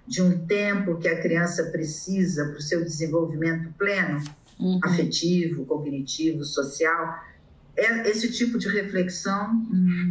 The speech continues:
Speaker 1: não, não estava presente.
Speaker 2: Não, isso é muito recente, né?
Speaker 1: Muito recente. E mais, que do século doze até o século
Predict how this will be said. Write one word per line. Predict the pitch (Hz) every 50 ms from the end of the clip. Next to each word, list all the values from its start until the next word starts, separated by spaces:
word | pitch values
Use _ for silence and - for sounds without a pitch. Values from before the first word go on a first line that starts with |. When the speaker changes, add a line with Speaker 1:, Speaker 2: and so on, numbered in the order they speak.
| 170
Speaker 1:
não, | 175 180 190 190 196 196 196 190 185
não | 180 170 165 175 170 170 180 190 190 190
estava | 175 - - 175 170 170 170 165 160
presente. | 160 156 156 147 143 - 143 - - - - - - - -
Speaker 2:
Não, | 196 170 156
isso | 160 - - 240
é |
muito | 240 233 240 240 262 262
recente, | 233 294 320 - - - - - 208 220 247 247 - - - 220 208
né? | 208 196 - 208 240 269 - - - - -
Speaker 1:
Muito | 151 165 170 170 180 185 185 185 - 185
recente. | 185 202 202 202 175 - 262 285 277 277 - - - - - - - - - - - -
E | - 240 254
mais, | 247 233 - - - 220 202 180 165 165 165 - - - - - - - - - -
que | - 233
do | - 226
século | 214 - - 254 262 254 262 240 220 196
doze | 170 160 165 165 175 190 208 208 202 180 160 143 143 143 147 185
até | 202 202 - - - 180 - - 190
o | 180 170
século | - - 165 151 151 - 151 147